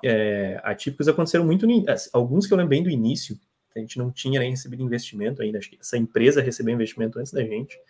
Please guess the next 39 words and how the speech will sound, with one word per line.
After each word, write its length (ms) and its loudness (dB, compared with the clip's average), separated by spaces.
Eles 500 0
fizeram 720 4
um 520 -2
chat 460 -2
pra, 640 -2
é, 120 -18
parte 260 -6
médica, 540 -2
pra 80 -12
saúde, 580 -2
e 260 2
o 140 2
produto 420 2
deles 240 2
conectava 480 2
o 20 2
médico 600 0
com 300 -2
o 200 -4
paciente 580 -4
numa 220 0
sala, 420 0
então 140 -2
abria 160 -4
uma 120 0
sala 220 -4
entre 140 -8
médico 240 -6
e 20 -20
paciente, 480 -6
e 80 -2
conectava 400 4
as 100 2
máquinas 500 2
de 60 -6
exame 420 0
também 280 -6
na 100 -8
mesma, 640 -6